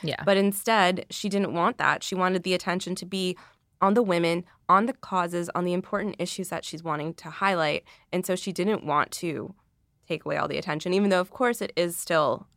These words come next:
Speaker 2: her.
Speaker 1: Yes.
Speaker 2: It's, like, her manifesto. It's all the stuff that's important to her.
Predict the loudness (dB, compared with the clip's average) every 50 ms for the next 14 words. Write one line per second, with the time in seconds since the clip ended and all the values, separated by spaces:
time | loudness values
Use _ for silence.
0 | -20 -8 -2 2 2 2 2 0 -4 -8 -12 -16 -20 _ -6 -4 -4 -2 -2 -2
1 | -4 -4 -4 -2 -2 0 0 2 0 0 -2 -2 -4 -4 -4 -4 -6 -6 -4 -4
2 | -4 -6 -6 -6 -4 -4 -4 -6 -6 -6 -8 -6 -6 -6 -8 -6 -6 -8 -8 -6
3 | -6 -8 -6 -6 -8 -8 -10 -10 -6 -4 -4 -2 -2 -4